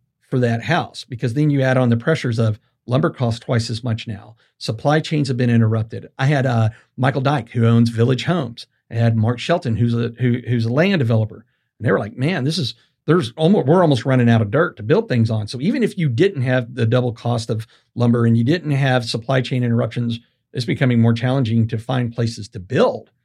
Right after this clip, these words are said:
So they're having to go further out, therefore putting more intense pressure on the current market. So I, I, I look at folks and say, "Look, this is not just buying a house.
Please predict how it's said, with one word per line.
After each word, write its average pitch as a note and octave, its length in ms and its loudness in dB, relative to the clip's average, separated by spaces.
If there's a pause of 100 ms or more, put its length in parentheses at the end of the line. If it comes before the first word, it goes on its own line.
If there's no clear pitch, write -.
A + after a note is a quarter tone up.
So - 140 -4
they're C3 120 0
having C3 280 2
to A#2+ 60 0
go A#2 140 2
further A2+ 320 2
out, A2 200 0 (280)
therefore A#2 580 0 (200)
putting A#2 220 2
more B2+ 340 2
intense A#2 400 -4
pressure B2 560 -8 (500)
on D#3 380 -4 (340)
the C3+ 100 -2
current C4 380 -4
market. A2 380 -6
So D#3 120 -8
I, A3+ 500 0
I, C4+ 100 -2
I A3+ 120 4
look A#3+ 180 2
at G#2 40 -6
folks B2 200 -4
and G#2 100 -10
say, - 140 -16
"Look, A#3 300 -4 (640)
this C#3 260 0
is C#4+ 180 2
not G3+ 280 -2
just C#3 260 0
buying C#3 320 2
a A#2 60 -2
house. - 640 -6